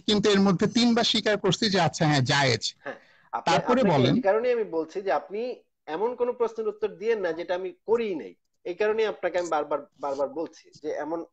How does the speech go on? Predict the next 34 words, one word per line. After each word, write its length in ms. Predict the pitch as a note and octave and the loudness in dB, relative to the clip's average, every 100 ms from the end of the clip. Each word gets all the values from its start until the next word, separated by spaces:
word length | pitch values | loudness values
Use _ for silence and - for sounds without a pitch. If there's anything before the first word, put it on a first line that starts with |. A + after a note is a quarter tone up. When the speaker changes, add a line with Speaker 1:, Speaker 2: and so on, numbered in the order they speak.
| - | -12
Speaker 2:
প্রশ্নটার 440 | D3+ - E3 E3+ | -12 -10 -10 -10
উত্তরটা 260 | E3+ F3+ F3 | -12 -8 -6
আপনি 120 | D3+ | 0
Speaker 1:
আচ্ছা, 140 | C#3+ C#3 | 0 4
Speaker 2:
দিয়েন 160 | D3 | 2
না। 40 | - | 4
Speaker 1:
ছয়বার 320 | F3 F3 F#3+ | 2 4 2
বললেন। 280 | D#3+ C3 B2 | 4 4 4
Speaker 2:
কারণ 100 | E3 | 4
এটাকে 200 | F#3 G3+ | 2 4
Speaker 1:
তারপরে 100 | G3 | 4
Speaker 2:
আমরা 180 | G#3 - | 6 4
Speaker 1:
আমি 140 | D3+ | 6
Speaker 2:
স্ট্রম্যান 280 | G3 F#3+ - | 6 6 6
Speaker 1:
কিন্তু, 60 | F#3+ | 4
Speaker 2:
ফেলাচ্ছি 280 | F#3 F3 - | 4 2 2
Speaker 1:
আমি 200 | D#3 E3+ | 4 4
Speaker 2:
বলি। 80 | F#3 | 4
Speaker 1:
এই 80 | F3+ | 4
নিয়ে 160 | F#3 G3 | 4 2
চারবার 380 | F#3 F3+ F3+ F#3 | 2 2 2 2
বললাম 300 | D#3+ D3 C#3 | 4 4 4
যে 120 | C3+ G#3 - C#3 | 2 0 -2 -2
জায়েজ। 360 | D#3 C#3 B2 | 2 2 0
Speaker 2:
ঠিক 120 | - - | -2 0
Speaker 1:
তারপর? 340 | D3 - G#3+ | 0 2 0
Speaker 2:
আছে। 80 | C#4 _ _ _ | -2 _ _ _
এখন 340 | D#3 E3 A3+ F3+ - _ _ _ _ _ | -4 0 0 0 -6 _ _ _ _ _
হযরত 300 | C3+ D3 F#3+ F#3+ | 0 0 -2 -2
মুহাম্মদ 320 | G3+ G#3 G#3+ | -2 -2 -4
কি 100 | A3 | -2
বাল্য 220 | F#3 E3+ F3+ | 0 0 0
বিবাহ 260 | F#3+ F#3+ | -2 -2
করেছেন? 440 | G3 G#3+ A#3 A#3 | -2 -2 -2 -2